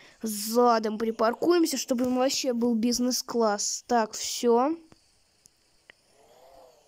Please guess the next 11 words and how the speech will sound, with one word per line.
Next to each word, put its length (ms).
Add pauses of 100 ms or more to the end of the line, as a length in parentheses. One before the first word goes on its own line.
(1200)
Арбузы 600
продает. 600
М, 880
это 240
их, 360 (580)
конечно, 500
дело. 440 (2500)
Так, 280
надеюсь, 580
я 100
нормально 440